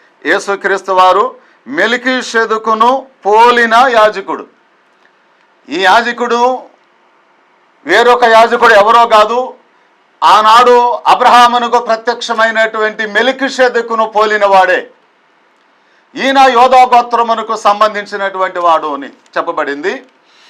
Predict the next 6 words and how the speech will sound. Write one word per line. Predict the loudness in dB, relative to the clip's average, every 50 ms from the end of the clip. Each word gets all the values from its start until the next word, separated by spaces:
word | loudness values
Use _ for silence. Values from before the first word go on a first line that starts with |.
| _ _ _ -2 0
అయితే | 0 0 0 -2 -2 -2 -2 -4 -6 -12 _ _ _ _ _ _ _ _ _ _ _ _ -10 -4
వేరొక | -2 0 2 2 2 4 4 4 4 4
యాజకుడు | 4 4 2 0 -4 -2 0 2 4 4
రావలసిన | 4 4 2 0 -2 -4 -8 -4 -2 0
అవసరం | 0 -2 -4 -6 -8 -6 -4 -4 -4
ఏమిటి? | -4 -6 -6 -6 -8